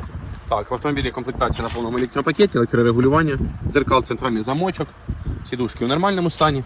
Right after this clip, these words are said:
В цьому автомобілі є датчики різні. Це датчик світла, датчик сліпих зон. Якщо ви можете його бачити, він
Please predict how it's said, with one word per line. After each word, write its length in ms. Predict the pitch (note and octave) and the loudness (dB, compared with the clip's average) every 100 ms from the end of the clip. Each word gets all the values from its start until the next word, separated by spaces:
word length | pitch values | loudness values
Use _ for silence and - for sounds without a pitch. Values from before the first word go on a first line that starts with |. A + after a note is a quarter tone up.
| - - - | -8 -12 -10
В 180 | - - | -8 -2
цьому 140 | - C#3+ | 2 4
автомобілі 360 | D3+ D#3 G3 | 6 6 6
є 120 | C3+ | 6
датчики 460 | C3 C3+ - D3+ F#3 - - | 6 4 2 2 0 0 0
різні. 320 | E3+ F#3 F3 - - - - - - | 2 2 0 -4 -14 -16 -16 -14 -6
Це 80 | - | 0
датчик 300 | B2 G#2+ G#2+ | 0 0 -2
світла, 360 | - C#3 F3+ G3+ - - - - - - - | 0 2 2 0 -2 -16 -16 -16 -14 -12 -2
датчик 320 | C3 A#2 - - - - - - - - | 0 2 -2 -8 -12 -14 -14 -12 -12 -10
сліпих 340 | - - C3 G#2+ | -4 -2 0 0
зон. 260 | B2+ F#3 - - - - - | 2 0 -2 -12 -14 -16 -14
Якщо 180 | - | -4
ви 40 | A#2+ | -2
можете 200 | A#2 A#2 | 0 0
його 100 | G#2+ | 2
бачити, 400 | A#2+ B2 A#2 G#2+ | 2 2 0 2
він 220 | A2+ G#2+ | 4 2